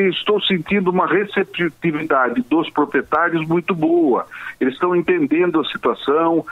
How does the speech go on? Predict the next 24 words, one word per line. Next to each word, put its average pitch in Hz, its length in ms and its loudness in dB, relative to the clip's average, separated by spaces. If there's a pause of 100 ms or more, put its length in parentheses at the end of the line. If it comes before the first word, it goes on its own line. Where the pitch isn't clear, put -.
(160)
estão 175 240 0
cedendo 160 680 0
na 135 140 2
ordem 135 460 2
de 123 80 4
um 120 80 0
percentual 127 640 0
de 117 80 -2
desconto 151 840 0 (440)
e 139 520 2
estão 190 240 -2
negociando 190 920 2
com, 151 260 0
com 139 500 2
os, 123 180 -2
com 131 360 0
os 117 160 -4
inquilinos, 139 640 2
entendeu? 110 460 2
Essa, 139 200 -2
esse, 135 340 0
esse - 340 -2
tipo 185 320 -2
de 151 320 0